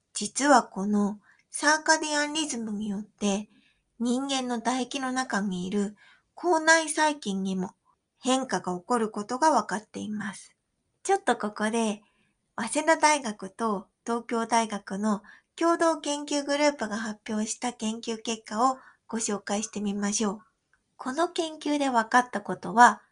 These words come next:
四つ。一つ目は、唾液の中にいる細菌には、夜に増えやすい菌と朝に増えやすい菌がいる。そして二つ目、人間の体のリズムに合わせて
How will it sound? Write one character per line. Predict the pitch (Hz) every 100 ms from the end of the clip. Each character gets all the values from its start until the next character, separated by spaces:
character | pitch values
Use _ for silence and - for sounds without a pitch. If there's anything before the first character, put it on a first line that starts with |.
| _ _
四 | 240 - _
つ。 | - 196 - _ _ _ _
一 | - - 269
つ | 285 285
目 | 277 220
は、 | 196 214 196 - _ _ _
唾 | 233 277
液 | 277 302
の | 302
中 | 311 320 311 233
に | 196 196
い |
る | 185
細 | - 208 202
菌 | - 190 202
に | 208
は、 | 185 196 185 - _ _ _ _ _ 254
夜 | 311 311
に | 214 220
増 | -
え | 208 226
や | 233
す | 233 247
い | 214
菌 | - 190 175 190
と | 202 185 - - - - _
朝 | 330 349 320
に | 277 254
増 | 233
え | 233
や | 240
す | 277 359
い | 349 294
菌 | 202 226
が | 208 214
い | -
る。 | - - _ _ _ _ _
そ | - 247
し | -
て | - 277
二 | 277 233
つ | - 214
目、 | 214 208 _ _ _ -
人 | 254 285
間 | 311 320 311
の | 294 294
体 | 294 262 294 311
の | 311
リ | 330
ズ | 320 233
ム | 202
に | 190 -
合 | 214
わ | 277 320
せ | 277
て | - 311 285